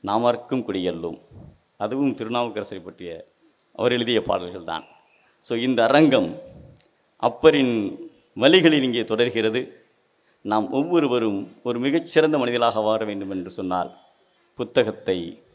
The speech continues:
வாசிப்போம், புத்தகத்தை நேசிப்போம். தமிழ் இந்த உலகில் சிறந்து விளங்க வேண்டும் என்று சொன்னால், தமிழாய்ந்த நூல்களை நிறைய கற்றுக்கொள்வோம்.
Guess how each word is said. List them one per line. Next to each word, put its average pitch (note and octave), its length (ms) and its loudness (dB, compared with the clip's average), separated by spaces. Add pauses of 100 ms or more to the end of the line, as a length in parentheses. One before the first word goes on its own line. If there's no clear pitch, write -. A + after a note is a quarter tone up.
வாசிப்போம், F2 680 -2 (600)
புத்தகத்தை B2 640 -2 (340)
நேசிப்போம். - 640 -8 (880)
தமிழ் D#3+ 320 6
இந்த C3 240 4
உலகில் C3 380 2 (1080)
சிறந்து G3 440 4
விளங்க D3 220 6
வேண்டும் B2 240 0
என்று A2 140 -4
சொன்னால், A#2 460 0 (880)
தமிழாய்ந்த D#3 540 4
நூல்களை C3 400 2 (360)
நிறைய B2+ 320 -2
கற்றுக்கொள்வோம். - 680 -10